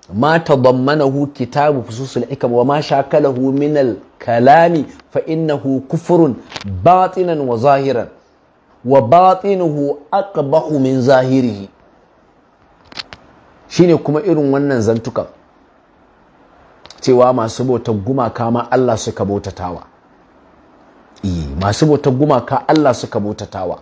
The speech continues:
To wannan, ni ban ga musulmin da zai yarda da wannan ba gaskiya.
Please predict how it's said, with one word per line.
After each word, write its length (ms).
To 80
wannan, 580
ni 160
ban 220
ga 80
musulmin 460
da 80
zai 200
yarda 220
da 80
wannan 380
ba 80
gaskiya. 440